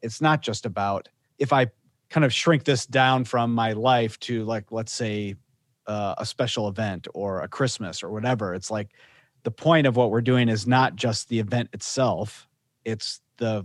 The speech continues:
like, the whole getting there. It's the, how do we achieve this together? That it is about kind of how we treat each other and how we're disciplined along the way. And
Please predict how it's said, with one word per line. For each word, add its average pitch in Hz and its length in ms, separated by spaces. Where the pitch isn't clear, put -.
like, 101 260
the 113 100
whole 107 400
getting 127 340
there. 78 280
It's - 240
the, 104 380
how 147 340
do 139 120
we 107 420
achieve 110 420
this 101 240
together? 87 760
That 110 200
it 117 140
is 123 200
about 98 480
kind 110 200
of 92 340
how - 200
we 98 100
treat 135 240
each 110 180
other 85 360
and 82 560
how 101 280
we're 104 160
disciplined 104 540
along 101 240
the 98 80
way. 101 480
And 87 360